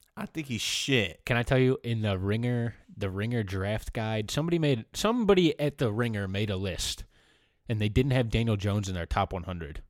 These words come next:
Speaker 2: And Bill Simmons made him put him one hundred because he knew someone was gonna draft him, <laughs> and
Speaker 1: Yeah.
Speaker 2: so they had some content on him. So, yeah.
Speaker 1: Oh, my God.
Speaker 2: Uh, Daniel Jones. Drew Lock falls to day two.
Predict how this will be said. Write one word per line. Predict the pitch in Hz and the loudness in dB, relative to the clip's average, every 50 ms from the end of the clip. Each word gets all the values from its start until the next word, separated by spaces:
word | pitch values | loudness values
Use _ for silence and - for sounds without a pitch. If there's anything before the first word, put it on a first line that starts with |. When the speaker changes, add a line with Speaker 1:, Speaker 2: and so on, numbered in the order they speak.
| _ _ _ _ _ _ _ _ _ _ _ _ _ _ | _ _ _ _ _ _ _ _ _ _ _ _ _ _
Speaker 2:
And | - 104 101 95 92 | -4 -2 -2 2 2
Bill | 117 123 123 | 2 2 2
Simmons | - - 135 117 113 104 101 92 98 | 2 2 2 2 2 0 -2 -4 -2
made | 107 104 104 110 123 123 113 92 | 0 2 4 4 4 2 0 -2
him | - 135 123 110 101 | -2 0 0 0 -2
put | - - 127 123 | 0 0 0 0
him | - 110 98 90 90 87 - _ _ | 2 -2 -2 -2 -4 -6 -8 _ _
one | 113 110 104 98 | -4 -2 -2 0
hundred | 92 117 113 95 85 80 78 78 - - _ _ _ _ _ | 2 2 0 0 -2 -8 -10 -12 -16 -20 _ _ _ _ _
because | - 104 95 - 110 95 85 - | -4 -4 -2 0 -2 -2 -2 -4
he | - 92 | -6 -6
knew | 87 87 98 98 92 | -4 -2 -2 -2 -2
someone | - 135 113 98 92 98 | -2 -4 -4 -4 -6 -8
was | 110 104 | -8 -6
gonna | 95 113 90 90 | -6 -6 -6 -8
draft | - 127 120 127 - - - - | -6 -2 0 0 0 0 0 -4
him, | 98 92 120 | -2 0 0
<laughs> | 135 - | -2 -2
and | - | 0
Speaker 1:
Yeah. | 139 139 123 110 | 0 2 2 2
Speaker 2:
so | 104 107 120 | 2 0 0
they | 113 117 107 | 2 2 0
had | 107 107 | 0 -2
some | - 107 95 | -4 -8 -8
content | 92 - 120 117 120 - - 95 90 | -2 0 0 0 2 0 -2 -2 -2
on | 82 80 78 | -6 -8 -10
him. | 78 82 - _ - _ _ _ _ _ _ _ | -14 -16 -18 _ -20 _ _ _ _ _ _ _
So, | - - 110 95 87 82 - _ _ _ _ _ _ _ _ _ _ | -4 -2 -2 0 -2 -4 -6 _ _ _ _ _ _ _ _ _ _
yeah. | - 113 92 82 80 78 - - - _ _ _ _ _ - | -4 -4 -4 -4 -6 -10 -12 -16 -20 _ _ _ _ _ -18
Speaker 1:
Oh, | 151 147 147 | -16 -12 -12
my | 143 135 123 156 139 _ - | -10 -10 -12 -14 -16 _ -14
God. | 135 117 113 | -10 -6 -4
Speaker 2:
Uh, | 101 98 95 87 85 87 - - | -2 0 0 0 -2 -4 -4 -4
Daniel | - 120 117 113 107 104 | -2 0 0 0 0 -2
Jones. | 101 104 98 92 92 90 87 - - - - _ _ _ _ _ _ _ _ - | -2 -2 0 0 0 -2 -4 -6 -10 -14 -16 _ _ _ _ _ _ _ _ 0
Drew | 143 151 156 143 | 2 4 6 6
Lock | 117 113 113 117 - | 6 6 6 4 2
falls | - - 113 101 107 95 92 | 0 0 2 2 2 0 -2
to | 98 87 | -8 -6
day | - 92 95 90 | -2 -2 -2 -2
two. | - - - 92 92 90 87 | -2 -2 -2 -2 0 -2 -4